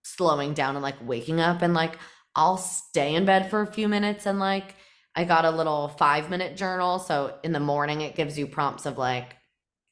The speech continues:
uh, what are you looking forward to for the day? What are three things you're grateful for? Something. And then, like, a quick, like, two questions for before bed. That's like, "What made today good?" Or, you know, "What did you learn from today?" Or something like that.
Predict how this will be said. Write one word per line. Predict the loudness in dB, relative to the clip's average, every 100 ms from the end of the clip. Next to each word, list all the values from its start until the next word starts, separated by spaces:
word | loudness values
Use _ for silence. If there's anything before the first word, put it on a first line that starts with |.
| _ _ -10 -2
uh, | 0 0
what | 0
are |
you | 2
looking | 0 0 -2
forward | 2 2 2 2
to | -2
for | -2 -4
the | -2
day? | 2 4 4 2
What | 0 -6
are |
three | -8 -10
things | -8 -10 -6
you're |
grateful | 0 0 2 -4
for? | 0 2 4 4 4 2 0 -4 -6
Something. | -8 -4 -6 -6 -14 -2
And | 2
then, | 4 4
like, | 2 0
a | -2 -4 0
quick, | 0 0 -6
like, | -6 -6 -6 -4
two | 0 2
questions | 2 0 -2 -4 -4 -4 -8 -8
for | -2 0
before | 0 0 0
bed. | 2 0 -2 -6
That's | -8 -6
like, | -6 -6 -14 _ _ _ _
"What | -2 6 6 6
made | 6 2 2
today | 0 2 4 2 0 0
good?" | 0 0 -2 -6
Or, | -6 -4 -4 -4 -4
you | -4
know, | -2
"What | 0 -2 -4
did | -6 0
you | 0
learn | 2 0 0 -4 -8
from | -8 -10 -8
today?" | -6 -4 -4 -4
Or | -6
something | -8 -8 -8 -8
like | -4
that. | -2 -2